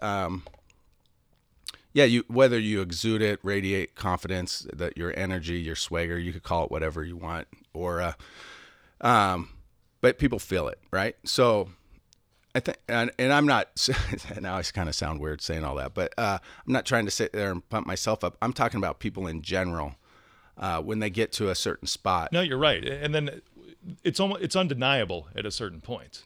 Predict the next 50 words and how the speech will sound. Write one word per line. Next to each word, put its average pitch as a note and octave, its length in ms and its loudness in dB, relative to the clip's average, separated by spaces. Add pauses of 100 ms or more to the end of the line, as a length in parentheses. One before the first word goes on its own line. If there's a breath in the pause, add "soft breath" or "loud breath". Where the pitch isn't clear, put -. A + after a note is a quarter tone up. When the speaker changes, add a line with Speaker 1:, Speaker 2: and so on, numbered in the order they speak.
Speaker 1:
Right. G#2+ 280 4
Speaker 2:
You B2 120 -2
know, C3 120 4
but C3 140 2
anytime D#3+ 360 0
you B2+ 60 -6
try C3 120 -4
to A#2+ 60 -2
branch G#2+ 340 -2
into G2+ 120 -4
something F#2 300 -6
new, F2 160 -6
probably B2 420 0
anytime G2+ 380 -2
you F#2 80 -4
might F#2+ 180 -2
even F2+ 180 -4
go F2 160 -2
after E2+ 220 -8
a - 20 -8
new F2 140 -8
business, F2+ 460 -8
you A2 80 -4
might G2 200 -4 (560 loud breath)
have B2+ 340 2
those A2+ 280 0
individuals A2 500 -2
in G#2+ 80 -4
your F#2+ 100 -4
life B2+ 260 2
that'll G2+ 160 -4
come A#2 180 -4
up A#2+ 140 -2
and G#2+ 100 -6
say, A2+ 220 0
"Oh, A2+ 160 0
you G#2 120 -2
know G#2+ 140 0
what? G#2+ 180 2
Where B2 60 -2
are A#2+ 40 0
you A2+ 60 0
gonna A2 100 0
get F#2+ 100 -2
the - 80 -8
money F2+ 220 -4
to D#2+ 60 -10
do D#2+ 180 -10
that?" E2+ 480 -8
Speaker 1:
Right. F2+ 300 4